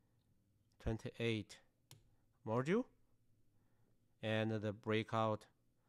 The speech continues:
cable and one module for Q S F P twenty-eight.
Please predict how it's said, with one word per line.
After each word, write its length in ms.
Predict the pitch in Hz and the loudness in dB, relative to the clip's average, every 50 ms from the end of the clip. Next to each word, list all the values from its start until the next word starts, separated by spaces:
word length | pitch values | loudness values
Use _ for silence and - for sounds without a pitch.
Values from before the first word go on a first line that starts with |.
| _ _ _ _ _ - - | _ _ _ _ _ -12 -6
cable 460 | - 117 127 135 147 165 190 233 240 - - - _ _ _ _ _ _ _ _ _ _ - _ _ _ _ _ _ _ - _ _ _ _ _ - - - 123 | -2 -2 0 2 4 2 2 2 0 -4 -10 -20 _ _ _ _ _ _ _ _ _ _ -20 _ _ _ _ _ _ _ -20 _ _ _ _ _ -20 -16 -8 -4
and 540 | 117 113 113 113 117 120 123 123 123 123 - - - - - _ - | -2 0 2 2 4 2 2 2 0 -2 -2 -6 -16 -20 -20 _ -6
one 220 | 110 110 113 117 117 | -2 0 2 2 2
module 520 | 117 117 117 117 107 117 113 110 110 - | 4 4 2 2 2 0 0 0 -2 -2
for 260 | - - 113 110 104 - - | -2 -2 -2 -2 -2 -4 -8
Q 420 | - - 135 131 127 127 135 143 - | -8 -2 0 2 4 4 4 2 2
S 240 | 120 110 110 - - - | 0 -2 -2 -2 -4 -6
F 240 | 107 101 98 - - - | -6 -6 -6 -8 -12 -10
P 360 | - 107 104 101 101 98 95 - _ - - | -8 -6 -4 -4 -6 -6 -8 -12 _ -10 -6
twenty-eight. 600 | 104 98 95 98 - 104 101 92 85 - - | -6 -6 -4 -6 -6 -6 -6 -6 -6 -10 -14